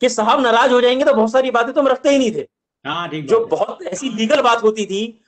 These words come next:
Speaker 1: उन्हीं के
Speaker 2: ठीक बात।
Speaker 1: jurisdiction को touch कर रही होती थी कि आपका jurisdiction ही नहीं है, तो हम
Speaker 2: हाँ।
Speaker 1: रखते ही नहीं है,
Speaker 2: नहीं पाते
Speaker 1: ये
Speaker 2: थे।
Speaker 1: नाराज हो जाएंगे।
Speaker 2: हम्म।
Speaker 1: अब जब
Speaker 2: ठीक।
Speaker 1: faceless mode है ना sir, तो अब तो सारे legal issues
Speaker 2: हम्म।
Speaker 1: अपने सारे evidences के साथ और अपने सारे, अ,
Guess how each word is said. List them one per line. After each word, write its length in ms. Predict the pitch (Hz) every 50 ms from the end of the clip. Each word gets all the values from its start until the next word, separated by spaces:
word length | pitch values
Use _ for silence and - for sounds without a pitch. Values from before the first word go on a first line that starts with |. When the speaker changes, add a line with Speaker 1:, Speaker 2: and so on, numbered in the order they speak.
| _ _ -
Speaker 1:
उन्हीं 240 | 208 226 262 277
के 80 | - -
Speaker 2:
ठीक 80 | 233 208
बात। 80 | 269
Speaker 1:
jurisdiction 400 | 254 233 220 247 262 - 285 285
को 80 | 285 269
touch 240 | 269 - 247 233 -
कर 120 | 247 233
रही 180 | 220 240 240 233
होती 180 | 233 226 247
थी 80 | 233 254
कि 80 | 254
आपका 220 | 247 226 220 - 254
jurisdiction 460 | 247 262 269 233 214 226 220 320 311
ही 60 | 302
नहीं 220 | 269 214 170 147 139
है, 80 | 147 160 - _ _ _ _ - -
तो 60 | 269
हम 100 | 302 320
Speaker 2:
हाँ। 220 | 294 - - - _ - 160
Speaker 1:
रखते 260 | 190 214 - - 359
ही 120 | 349 349
नहीं 120 | 339 339 330
है, 200 | 311 302 302 185
Speaker 2:
नहीं 100 | 185 180
पाते 180 | 170 170 233
Speaker 1:
ये 60 | 247 233
Speaker 2:
थे। 40 |
Speaker 1:
नाराज 260 | 214 196 190 196 196 208
हो 80 | 214
जाएंगे। 320 | 220 226 220 220 226 - - _ _ - - - - - - - - - 117
Speaker 2:
हम्म। 380 | 120 113 - _ _ - -
Speaker 1:
अब 120 | 277 285 330
जब 100 | 415 403
Speaker 2:
ठीक। 140 | - 285
Speaker 1:
faceless 400 | 277 269 311 - 320 370 370 359
mode 220 | 302 311 311 311 277
है 60 | 233
ना 120 | 240 285
sir, 160 | 302 320 240 156 113 - _ _ _ _ -
तो 60 | 349
अब 120 | 285 277
तो 80 | - 370
सारे 380 | 359 - - 202 208 - 349 349
legal 260 | 320 320 302 330 311
issues 440 | 294 - - 220 202 180 143 - _ _ _ _ _ _ _ _ _ _ _ 120
Speaker 2:
हम्म। 220 | 127 123 117 113 -
Speaker 1:
अपने 200 | 160 - 254 269
सारे 280 | 269 - 196 214 247 285
evidences 580 | - - 170 180 202 233 233 240 285 277 -
के 120 | - 277 240
साथ 220 | - 196 143 117 - _ _ _ _ _ _ _ _ _ _ _ _ _
और 120 | - 226 240
अपने 260 | 226 233 254 277 269
सारे, 280 | 269 - 180 190 214 269
अ, 680 | 370 359 330 _ _ _ _ _ _ _ _ -